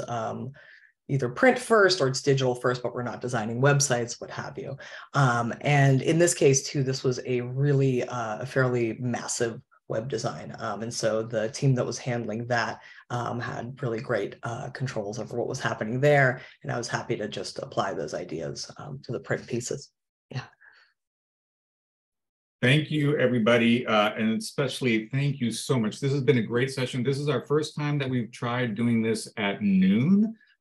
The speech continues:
Speaker 2: Um, it's kind of an experiment to see if more folks from the East Coast, um, can join in present rather than just watching in a video if it's in the early evening or late evening on the East Coast. So, um,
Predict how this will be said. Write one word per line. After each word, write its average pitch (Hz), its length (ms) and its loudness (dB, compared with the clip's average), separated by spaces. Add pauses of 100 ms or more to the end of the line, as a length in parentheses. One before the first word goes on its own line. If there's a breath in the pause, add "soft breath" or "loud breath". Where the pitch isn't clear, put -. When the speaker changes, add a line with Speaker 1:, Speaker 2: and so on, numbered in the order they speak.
Speaker 2:
Um, 101 360 2
it's 104 260 0
kind 110 180 -4
of 107 80 0
an 107 60 0
experiment 107 520 -2
to 107 80 -4
see 107 220 -2
if - 160 -6
more 104 240 2
folks 104 300 0
from 101 160 0
the 95 60 2
East 98 320 -2
Coast, - 440 -4 (280 soft breath)
um, 98 400 0
can 98 240 4
join 98 320 4
in 95 380 2
present 107 320 -2
rather 95 260 -2
than 95 160 -2
just 90 220 -6
watching 90 280 -4
in 87 80 -4
a 82 40 -6
video 92 500 2 (240 soft breath)
if 95 140 -6
it's 90 180 -2
in 87 120 0
the 87 240 -2
early 90 240 0
evening 95 560 4
or 82 200 -2
late 92 340 -2
evening 87 340 -4
on 85 80 -4
the 90 120 -6
East - 220 -8
Coast. 90 280 -2
So, 87 300 4
um, 87 300 -2